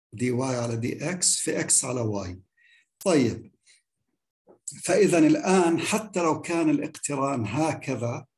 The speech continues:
يعني مش بدلالة اللن، بقدر أوجد المرونة زي ما اتفقنا. طب الآن لو كان عندي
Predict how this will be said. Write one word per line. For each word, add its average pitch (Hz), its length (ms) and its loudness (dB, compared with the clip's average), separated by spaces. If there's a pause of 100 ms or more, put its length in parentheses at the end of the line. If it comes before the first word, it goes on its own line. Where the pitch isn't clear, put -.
(1300)
يعني 120 680 -2 (160)
مش 147 400 2
بدلالة 143 640 0
اللن، 143 540 -2
بقدر 147 560 -2
أوجد 156 600 0 (120)
المرونة 147 800 0 (720)
زي 151 200 0
ما 151 100 4
اتفقنا. - 760 -6 (760)
طب 147 140 0
الآن 185 440 4
لو 160 220 2
كان 196 340 2
عندي 170 680 2